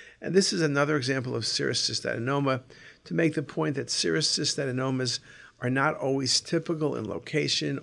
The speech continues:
or appearance. Now in this case, this is fairly easy. I just like this case 'cause I wanted to remind you about giving oral contrast,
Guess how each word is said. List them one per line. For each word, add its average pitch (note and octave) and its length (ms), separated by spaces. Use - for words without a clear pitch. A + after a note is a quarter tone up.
or C3 340
appearance. - 800
Now E3+ 140
in D#3 120
this C4 200
case, D#3+ 580
this B3 220
is G#3+ 80
fairly G3 340
easy. D3+ 380
I D#3 100
just E3 220
like C#3+ 240
this D3+ 160
case C#3+ 300
'cause C3 140
I B2+ 60
wanted C#3+ 280
to D3+ 80
remind C3+ 400
you C3+ 120
about A2+ 260
giving B2 260
oral B2 300
contrast, A#2 720